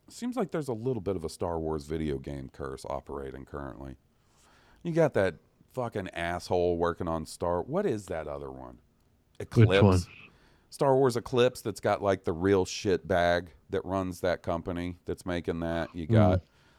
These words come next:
Speaker 1: the trouble with Knights of the Old Republic. Um, so I don't know. I hope, uh, I hope it does come out. I will be interested to see what approach they take to that remake too,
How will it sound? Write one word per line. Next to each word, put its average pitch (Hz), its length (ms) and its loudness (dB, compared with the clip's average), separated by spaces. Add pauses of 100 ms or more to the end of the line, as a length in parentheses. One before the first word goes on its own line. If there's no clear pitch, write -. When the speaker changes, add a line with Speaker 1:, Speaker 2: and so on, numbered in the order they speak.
(180)
Speaker 1:
the 92 120 -8
trouble 98 420 2
with 90 240 0
Knights 85 280 -2
of 82 80 -10
the 82 60 2
Old 80 200 0
Republic. 73 600 -4 (1040)
Um, 71 480 -8 (1160)
so - 200 -12
I 98 40 -8
don't 107 120 -8
know. 90 200 -8 (280)
I 95 100 -4
hope, 120 280 0
uh, 87 300 4 (440)
I 113 80 -4
hope 170 140 0
it 151 80 -6
does 117 200 2
come 95 180 -2
out. 98 200 0
I 110 140 6
will 202 140 2
be 185 180 -2
interested 143 600 -4
to 104 100 -2
see 117 240 -4
what 92 460 4 (1500)
approach 98 500 2
they 82 180 0
take 76 320 -4
to 85 120 -8
that 69 200 -4
remake 78 600 -8
too, 76 260 -8